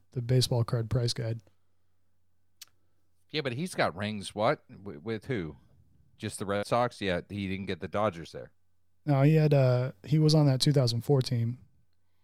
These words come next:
Speaker 1: Uh, the, the, the one that broke the curse.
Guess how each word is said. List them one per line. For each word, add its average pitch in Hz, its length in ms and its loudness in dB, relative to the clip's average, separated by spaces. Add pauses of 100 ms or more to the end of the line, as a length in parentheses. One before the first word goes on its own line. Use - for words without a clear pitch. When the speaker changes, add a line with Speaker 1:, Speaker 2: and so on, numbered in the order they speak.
(640)
Speaker 1:
Uh, 110 200 0
the, 120 260 -4
the, 127 220 0
the 131 60 0
one 123 200 4
that 117 120 -2
broke 123 200 2
the 131 100 -4
curse. - 480 2